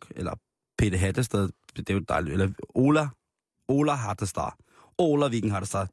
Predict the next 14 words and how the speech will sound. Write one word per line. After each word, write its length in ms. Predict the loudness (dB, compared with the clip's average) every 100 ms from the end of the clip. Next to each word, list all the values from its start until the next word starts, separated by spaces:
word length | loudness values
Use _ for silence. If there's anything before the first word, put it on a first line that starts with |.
| 0
de 160 | 2
er, 360 | 2 2 2 0
har 140 | -2
her, 220 | 0 -2 -2
øh, 180 | -6 -6
til 240 | -2 -2
formiddag 440 | 0 0 0 0 -4 -12 -20 -20 -20 -8 -2
erobret 560 | 0 0 2 2 2
en 80 | 0
fjerdeplads, 560 | 2 0 0 -2 -2 -4
øh, 340 | -2 0 2 0
i, 300 | 0 0 2 0
øh, 80 |
semifinalheat 760 | 0 0 0 0 0 0 -2